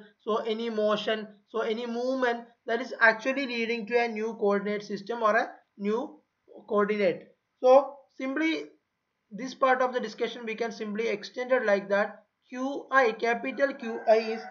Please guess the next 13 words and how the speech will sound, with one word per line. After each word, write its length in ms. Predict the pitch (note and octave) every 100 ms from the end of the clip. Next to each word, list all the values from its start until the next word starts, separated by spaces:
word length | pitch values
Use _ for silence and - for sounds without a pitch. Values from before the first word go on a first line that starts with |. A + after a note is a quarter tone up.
| - - -
actually 340 | G#3 G3+ A#3 A#3
what? 300 | A3+ - - _ _ A3
It 120 | G3+
is 220 | C4 C4 _ _ _ _ _
small 380 | A3+ A#3 C4+ - -
q 240 | A3+ G#3+
I, 260 | G3+ - G3+
that 140 | G#3
is 80 | G#3
a 220 | A3 - -
old 240 | G3+ A#3 C4
coordinate, 480 | A#3+ G#3+ G3 G3+ G3
plus 260 | G#3+ B3